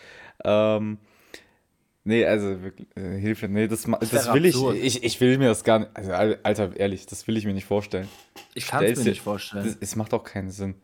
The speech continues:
Speaker 2: Das
Speaker 1: Ah,
Speaker 2: macht gar keinen Sinn.
Speaker 1: vor allem, was meinst du, wie jedes Wrestling-Conference-Team <laughs> da in den Finals sitzt und sich so denkt,
Speaker 2: Oh,
Speaker 1: geil.
Speaker 2: ja.
Speaker 1: <laughs> Das ist
Speaker 2: Oh,
Speaker 1: schön.
Speaker 2: ja.
Speaker 1: Schön. Also
Speaker 2: Oh,
Speaker 1: einfach,
Speaker 2: ja.
Speaker 1: oh Gott, das wär so lustig, Alter.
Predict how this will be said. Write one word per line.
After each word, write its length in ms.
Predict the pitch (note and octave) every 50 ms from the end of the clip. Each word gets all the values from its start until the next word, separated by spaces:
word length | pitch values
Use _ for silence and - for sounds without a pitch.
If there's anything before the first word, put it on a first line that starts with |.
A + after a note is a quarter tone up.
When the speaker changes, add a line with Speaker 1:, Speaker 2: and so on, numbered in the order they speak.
| _ _ _ _ - G#3 - _ _ _ _ _ _
Speaker 2:
Das 120 | - -
Speaker 1:
Ah, 60 | - A#2
Speaker 2:
macht 100 | A#2 -
gar 120 | - B2
keinen 220 | B2 - G#2 G2 G2
Sinn. 180 | G2+ G2+ G#2 - -
Speaker 1:
vor 200 | - - - -
allem, 200 | G#2 A2+ A2+ G#2 -
was 180 | A#2 G#2+ - -
meinst 320 | A2 A2 A#2+ A#2+ - -
du, 160 | A2+ G#2+ G#2+
wie 280 | A2 A2 A2 G#2+ - - -
jedes 560 | A2 G#2 G#2+ A2+ B2+ C3 B2+ B2+ - - - -
Wrestling-Conference-Team 1300 | G#2 G#2+ A2 A#2 - - A2+ G#2+ G#2 - A2+ A2+ A#2+ - G#2+ G#2+ G#2 - - - - - B2 A#2+ G#2
<laughs> 40 | -
da 120 | B2+ B2 G#2
in 80 | G#2+
den 120 | A2 G#2 G2+
Finals 420 | - G#2+ G#2 G#2+ A2 G#2 G#2 -
sitzt 200 | A2 G#2 - -
und 80 | G#2 F#2+
sich 140 | G2+ G2
so 100 | - G2+
denkt, 320 | F2+ F2+ G2+ G#2 G2+ G#2 -
Speaker 2:
Oh, 100 | - A2
Speaker 1:
geil. 500 | G2+ G2+ G2 G2 G2+ G2 F#2+ F#2 F#2 A2 A2+
Speaker 2:
ja. 340 | A2+ A2 B2+ B2 A2 G#2+ - G#2+ - _
Speaker 1:
<laughs> 160 | _ _ _
Das 100 | - G#2
ist 100 | G#2 G2+ G#2+
Speaker 2:
Oh, 40 | G#2 G2+
Speaker 1:
schön. 160 | G2 G2 F#2+ F#2+ F#2+ F#2 F#2 -
Speaker 2:
ja. 220 | - G2+ G2+ G2+ -
Speaker 1:
Schön. 500 | - - - - G#2+ G2+ G2+ G2 G2+ - _ _ _ _ - - - - _ _
Also 200 | - - G2+ -
Speaker 2:
Oh, 40 | -
Speaker 1:
einfach, 280 | - G#2 G2+ A2 G#2+ G2
Speaker 2:
ja. 360 | F#2 F#2+ F#2+ F#2 F#2 G2 - -
Speaker 1:
oh 160 | - F#2+ F#2+ - _ _ _ _ _ _
Gott, 160 | - - -
das 200 | G2 F#2+ - -
wär 120 | G#2 G2 F#2+
so 260 | G2 - G2+ G2+ G2+
lustig, 760 | G2+ G2+ G2 G#2 G#2 G2+ - - - G2+ G2 G2 - - -
Alter. 100 | G#2+ G#2+